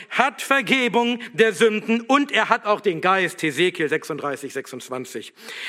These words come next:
Aber einige Säuglingstäufer erwidern dann, "Ach, das ist doch gar nicht neu. Früher hat Gott sein Gesetz auf Steintafeln geschrieben, jetzt schreibt er es halt auf Herzen.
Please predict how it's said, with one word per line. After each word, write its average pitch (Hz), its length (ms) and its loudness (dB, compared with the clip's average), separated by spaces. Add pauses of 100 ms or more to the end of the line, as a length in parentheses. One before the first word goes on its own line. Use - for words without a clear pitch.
Aber 214 200 4
einige 240 340 2
Säuglingstäufer 208 720 2
erwidern 196 480 0
dann, 214 260 0
"Ach, 147 220 0
das 156 100 -8
ist 196 160 -4
doch 180 140 -4
gar 143 220 -2
nicht 135 200 -8
neu. 110 460 -14 (1200)
Früher 214 420 2
hat 247 180 0
Gott 247 200 0
sein 226 200 2
Gesetz 220 440 0
auf 214 160 0
Steintafeln 180 920 0
geschrieben, 190 680 -2 (280)
jetzt 185 300 0
schreibt 214 400 0
er 247 120 2
es 240 120 -2
halt 247 240 2
auf 247 200 0
Herzen. 240 480 0